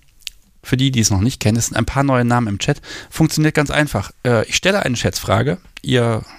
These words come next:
schreibt in den Chat, was ihr glaubt, ist die richtige Antwort. Und wer am nächsten dran ist, wird vom Podcast sowie als Siegerin gekürt und dann bekommt ihr von mir Post. Post heißt,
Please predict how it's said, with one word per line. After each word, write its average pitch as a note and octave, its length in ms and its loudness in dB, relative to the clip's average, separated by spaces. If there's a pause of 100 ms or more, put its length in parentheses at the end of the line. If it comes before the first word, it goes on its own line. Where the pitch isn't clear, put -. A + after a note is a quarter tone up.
(120)
schreibt - 360 -2
in G2+ 100 0
den G2 100 0
Chat, - 260 0
was F#2+ 220 0
ihr G2 300 0
glaubt, - 320 0
ist - 160 -8
die - 40 -2
richtige - 420 -4
Antwort. A2+ 580 0 (340)
Und A#2 140 -2
wer A2+ 80 4
am A2+ 80 2
nächsten G#2+ 320 -2
dran D3 180 2
ist, - 160 0
wird E3 160 2
vom F3+ 160 0
Podcast D3+ 480 0
sowie C#3 240 0
als A2 320 0
Siegerin B2+ 840 2 (460)
gekürt C3 560 0
und - 240 -4
dann A2+ 160 2
bekommt G#2+ 560 -2
ihr G2 300 2 (260)
von C3 340 0
mir G2 280 0 (200)
Post. - 540 -2 (440)
Post - 340 0
heißt, G#2+ 420 0